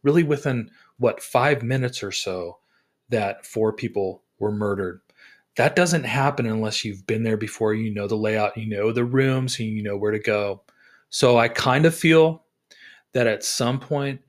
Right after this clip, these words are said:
there was a party going off on a Friday or Saturday night, and he was already in stalking mode. He is a student at Washington State, so he can kind of blend in.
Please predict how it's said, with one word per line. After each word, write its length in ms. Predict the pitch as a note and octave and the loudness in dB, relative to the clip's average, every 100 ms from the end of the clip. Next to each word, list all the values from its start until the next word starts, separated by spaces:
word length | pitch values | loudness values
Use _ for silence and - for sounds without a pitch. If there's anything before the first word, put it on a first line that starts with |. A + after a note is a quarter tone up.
| _ - | _ -6
there 100 | G#2+ | -4
was 120 | G#2 | -4
a 60 | G2+ | -8
party 380 | - B2 B2 | -6 0 0
going 280 | B2+ B2 B2 | 0 -2 -2
off 280 | A#2+ A#2 - | -2 -4 -4
on 100 | G#2+ | -6
a 60 | F#2+ | -8
Friday 460 | - G#2+ A#2 B2+ | -4 0 2 2
or 100 | C3 | 0
Saturday 560 | - G#2+ A#2 C3+ C#3 C#3 _ _ | 0 0 0 0 -2 -4 _ _
night, 420 | C#3 C#3 G#2+ G#2 - - - | 0 0 0 -2 -6 -18 -8
and 120 | A2 | -2
he 80 | A2+ | 0
was 120 | G2+ | 2
already 400 | G#2 A#2+ C3 C#3 | 4 4 6 4
in 80 | C3+ | 2
stalking 520 | - C3 C3+ C3+ A#2+ | 2 2 2 0 -2
mode. 320 | G2+ F#2+ G2 - _ _ - - - - | 0 -4 -6 -14 _ _ -20 -18 -18 -12
He 460 | - A2 G#2 - _ _ - | -6 -4 -4 -8 _ _ -4
is 160 | A2+ C#3 | 0 2
a 60 | |
student 340 | C3+ D#3+ D3+ D3 | 2 2 2 2
at 140 | A2 | 4
Washington 340 | C3 C3 C3+ | 4 4 0
State, 320 | B2+ C#3+ C3+ - | 0 2 2 2
so 160 | A#2 | 0
he 80 | G#2+ | -2
can 140 | A#2 | -4
kind 180 | G#2 B2 | -6 -4
of 100 | G#2+ | -4
blend 300 | A#2 A2+ A#2+ | -4 -4 0
in. 300 | C#3+ C3 B2 | 2 0 -4